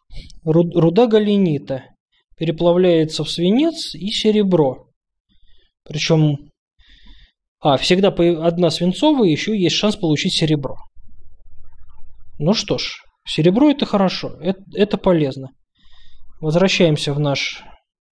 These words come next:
в наш дворф, к нашим дворфам. Другое дело, что свинец,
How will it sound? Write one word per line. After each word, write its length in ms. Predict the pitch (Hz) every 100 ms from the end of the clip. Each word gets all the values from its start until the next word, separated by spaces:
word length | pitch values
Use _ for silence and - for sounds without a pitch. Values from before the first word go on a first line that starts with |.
| _ _ _ - - - _ _ _ _
в 420 | 156 - - 151
наш 220 | 160 147
дворф, 320 | 147 165 185 - - - - - - -
к 180 | 151
нашим 320 | 175 156 156 156
дворфам. 500 | 240 320 - 294 277 - - _ - - _ _ _ - - - - - - - - - - - - - - -
Другое 300 | 156 185 233
дело, 100 | 208
что 140 | -
свинец, 760 | 190 202 226 285 285 - - -